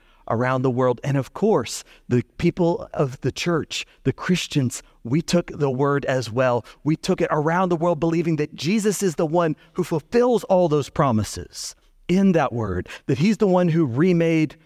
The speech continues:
the world. The Christian disciples would go from this place, this moment of devastation, they'd go around the world, and they would take the word, and it began to take root and bear fruit in hearts in ways that they never imagined. They'd go to places like Corinth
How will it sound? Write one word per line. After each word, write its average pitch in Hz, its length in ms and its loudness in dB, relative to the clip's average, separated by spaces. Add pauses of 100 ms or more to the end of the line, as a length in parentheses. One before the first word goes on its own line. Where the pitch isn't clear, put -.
(180)
the 139 160 -2
world. 139 500 2 (420)
The - 80 -16
Christian 190 380 0
disciples 160 580 0
would 135 160 -4
go 165 240 2
from 156 240 0
this 139 140 -2
place, 160 440 0
this 131 220 -2
moment 185 460 2
of 180 80 -4
devastation, 165 560 -2
they'd 147 160 -8
go 180 180 2
around 175 480 0
the 196 100 2
world, 156 440 0 (180)
and 143 160 2
they 147 60 4
would 139 140 -4
take 208 240 0
the 202 100 4
word, 170 340 2
and 156 140 2
it 147 80 -2
began 160 320 2
to 160 60 -2
take - 300 -2
root 190 300 0
and 143 140 2
bear 123 160 -2
fruit 175 240 0
in 170 80 0
hearts 151 420 -4 (220)
in 143 180 2
ways 170 300 2
that 160 140 -2
they 151 120 2
never 143 300 0
imagined. 117 360 -2
They'd 139 140 2
go 202 140 0
to 180 80 -4
places 160 340 -2
like 117 220 0
Corinth 151 420 0